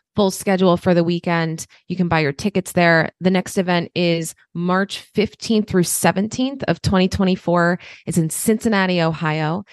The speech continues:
And listeners of this show, if you like what you heard, feel free to use a ten percent discount code, earn and invest, all one word. You can use that to buy your ticket.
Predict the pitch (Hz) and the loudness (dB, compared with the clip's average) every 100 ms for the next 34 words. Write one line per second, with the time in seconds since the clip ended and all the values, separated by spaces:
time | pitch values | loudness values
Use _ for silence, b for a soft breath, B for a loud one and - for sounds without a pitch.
0 | B B B 190 190 185 185 - 196 226 | B B B 2 4 4 2 -2 2 2
1 | - 226 208 - 175 170 208 294 - 151 | 4 4 2 2 -2 2 2 2 -2 -4
2 | 78 - 208 _ _ _ - 175 180 180 | -4 -8 -12 _ _ _ -2 -2 2 2
3 | 185 196 196 - 170 180 160 156 180 - | 2 2 0 0 0 2 2 0 -2 0
4 | 180 - 185 175 - 170 170 165 - - | 0 0 -4 -4 -4 -2 0 0 -2 0
5 | 147 - - 180 185 175 180 165 156 - | -2 -2 -4 -4 -4 -4 0 -2 -2 -10
6 | - 165 - - 151 - 170 156 151 - | -2 -2 0 -4 -4 0 2 2 0 -2
7 | 180 185 190 - 175 165 160 165 226 - | 0 2 0 0 0 0 0 0 -2 -6
8 | - 156 165 165 165 165 160 165 214 - | -2 0 2 2 0 0 -2 -2 -4 -8
9 | B B - 175 170 170 165 170 160 156 | B B -4 -2 2 0 2 2 2 0
10 | _ _ b b b b b - - 185 | _ _ b b b b b -10 0 2
11 | 170 165 - _ _ _ 156 156 156 - | 4 2 0 _ _ _ -6 -4 -6 -6
12 | 180 117 - - | -4 -4 -6 -12